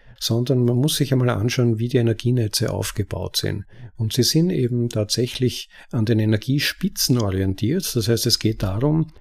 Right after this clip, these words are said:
wenn alle Menschen gleichzeitig die Heizung einschalten im Winter oder im Sommer ihre Airconditions einschalten,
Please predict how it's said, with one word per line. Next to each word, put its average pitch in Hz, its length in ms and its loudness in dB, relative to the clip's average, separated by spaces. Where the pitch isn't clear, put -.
wenn 113 440 0
alle 165 320 0
Menschen 131 480 0
gleichzeitig 127 680 0
die 95 160 -4
Heizung 127 400 2
einschalten 101 640 -2
im 117 220 0
Winter 135 460 -2
oder 127 580 4
im 120 220 0
Sommer 123 460 2
ihre 113 240 0
Airconditions 117 800 0
einschalten, 101 760 -2